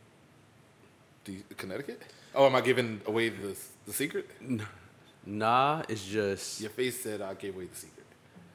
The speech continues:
Speaker 2: Damn. Um,
Speaker 1: For me, I lost my virginity here. I'm born here. I never left here. I lived in Germany for four years, but I was a baby.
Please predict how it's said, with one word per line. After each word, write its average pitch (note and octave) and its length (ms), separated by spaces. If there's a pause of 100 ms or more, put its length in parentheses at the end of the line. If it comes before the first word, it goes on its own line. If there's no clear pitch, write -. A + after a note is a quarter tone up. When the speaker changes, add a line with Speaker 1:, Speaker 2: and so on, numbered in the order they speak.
(200)
Speaker 2:
Damn. F#2+ 340 (400)
Um, F#2+ 600 (360)
Speaker 1:
For - 200
me, C#3+ 160
I - 20
lost D#3+ 220
my D3 100
virginity B2 400
here. A#2 420 (240)
I'm G#2+ 220
born A2+ 240
here. A2 160
I G#2 40
never G2+ 200
left G2 240
here. E2+ 200 (520)
I G#2+ 40
lived A#2 140
in A#2 100
Germany G#2 260
for F#2+ 240 (140)
four G#2 200
years, F#2 180
but F#2+ 120
I F#2+ 40
was F2+ 80
a E2 40
baby. E2+ 200